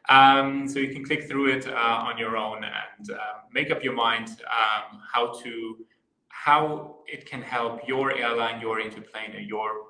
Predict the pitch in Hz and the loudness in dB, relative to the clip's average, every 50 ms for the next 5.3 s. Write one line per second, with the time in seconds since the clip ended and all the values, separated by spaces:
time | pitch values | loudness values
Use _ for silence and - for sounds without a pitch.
0 | - _ - - 156 - - 123 127 139 131 127 120 117 117 117 117 117 117 113 | -18 _ -12 -10 -10 -10 -4 0 0 0 2 0 0 0 0 0 0 0 0 -2
1 | 110 110 - - - - 113 - - 104 - - 110 107 104 101 - - 107 104 | -2 -4 -4 -8 -12 -14 -12 -8 -8 -8 -8 -8 -10 -12 -12 -12 -8 -8 -8 -8
2 | - - 101 104 104 104 101 101 107 101 104 104 101 - 104 98 - - - - | -8 -10 -12 -10 -10 -8 -6 -4 -4 -4 -4 -6 -8 -10 -12 -12 -12 -16 -18 -18
3 | 104 - - 98 95 - - - - - - - - - - - - - 170 - | -18 -16 -12 -12 -12 -12 -14 -18 -20 -20 -20 -20 -20 -20 -18 -10 2 6 8 8
4 | 123 - - - - - - - - - - _ _ _ _ - - 165 165 165 | 8 6 4 0 -4 -8 -10 -14 -18 -20 -20 _ _ _ _ 6 8 8 10 8
5 | - - 117 104 107 | 6 4 0 -4 -6